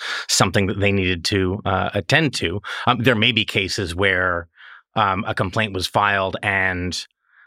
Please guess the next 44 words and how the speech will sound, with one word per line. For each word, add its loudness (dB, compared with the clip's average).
um, -2
you 0
know, -2
there 2
was 2
some 0
clear, 2
innocent 0
explanation, -2
and -4
so 0
it -4
was -6
sort -2
of -2
resolved 0
before 0
getting 0
to -4
that 0
point, -2
um, 0
and -2
those 0
were 2
not -2
forwarded -2
to -10
D -4
N -2
I. -6
Um, 0
but, 2
uh, -2
you -2
know, 0
I, 0
I 4
think 2
in 0
the 0
past, -2
uh, -8
the, -8